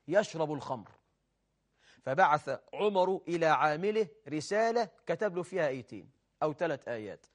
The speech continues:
بسم الله الرحمن الرحيم، حاميم، تنزيل الكتاب من الله العزيز الحكيم، غافر الذنب وقابل التوب،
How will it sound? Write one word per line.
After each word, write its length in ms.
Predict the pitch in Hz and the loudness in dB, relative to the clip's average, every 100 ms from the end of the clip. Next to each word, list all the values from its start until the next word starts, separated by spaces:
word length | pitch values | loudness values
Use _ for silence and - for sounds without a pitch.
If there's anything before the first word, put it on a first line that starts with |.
| _ _ _ - | _ _ _ -20
بسم 160 | - | -12
الله 160 | 135 147 | -4 -2
الرحمن 260 | 131 135 135 | -2 -6 -6
الرحيم، 320 | 127 - - _ _ | -6 -8 -12 _ _
حاميم، 760 | - 165 160 147 160 202 233 208 _ _ _ _ | -4 2 2 2 -4 -6 -6 -10 _ _ _ _
تنزيل 400 | - 120 131 180 | -12 -10 -6 -4
الكتاب 580 | 156 131 139 180 202 156 | -4 -6 -6 0 0 0
من 160 | 151 139 | -4 -6
الله 400 | 131 151 190 147 | -2 2 2 0
العزيز 480 | 131 127 135 185 131 | -4 -4 -4 -8 -8
الحكيم، 600 | - 151 220 262 247 - _ _ _ _ _ _ 107 | -8 -8 -4 -4 -4 -10 _ _ _ _ _ _ -10
غافر 360 | 110 160 135 | -2 -2 -2
الذنب 520 | 131 123 101 220 247 - _ _ _ _ | -8 -8 -2 -2 -2 -8 _ _ _ _
وقابل 520 | 113 170 185 143 135 | -8 0 2 2 -4
التوب، 500 | 135 _ 247 294 302 | -10 _ 6 6 4